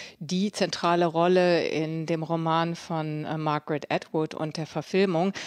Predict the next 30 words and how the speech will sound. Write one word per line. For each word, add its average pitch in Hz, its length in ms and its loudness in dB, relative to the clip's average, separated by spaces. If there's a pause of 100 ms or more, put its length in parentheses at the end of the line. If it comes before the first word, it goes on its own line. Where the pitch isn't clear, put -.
(220)
Den 185 260 2
Ausdruck 190 340 2
benutzen 196 420 2
sie 180 120 2
jetzt 175 240 2
nicht 240 300 2
mehr, 196 320 4 (440)
aber 220 680 6
die 208 160 0
ist 214 200 4
schon 214 200 2
etwas 185 340 2
speziell. 139 640 0 (460)
Aber 151 260 -2
wie 156 80 -4
gesagt, 190 640 2 (480)
heute 262 560 6
in 175 100 0
der 165 140 2
Anhörung 208 680 4
bei 151 160 2
den 147 160 -4
Statements, 202 540 0
die 180 80 2
vorgetragen 175 760 0
wurde, 170 300 2 (320)
wo 202 220 2
sind 190 300 -2
die - 140 -4 (240)
Demokraten 196 600 2